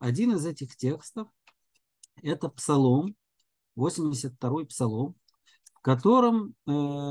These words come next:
говорится о том, что Бог, э,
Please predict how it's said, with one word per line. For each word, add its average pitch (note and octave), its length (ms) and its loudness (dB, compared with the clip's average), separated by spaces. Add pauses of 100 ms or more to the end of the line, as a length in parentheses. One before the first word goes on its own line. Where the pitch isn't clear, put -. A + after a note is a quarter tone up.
(180)
говорится F3 500 -2
о F3+ 60 -2
том, C#3+ 460 2 (520)
что - 600 0 (260)
Бог, D#3 480 2 (760)
э, B2 600 -2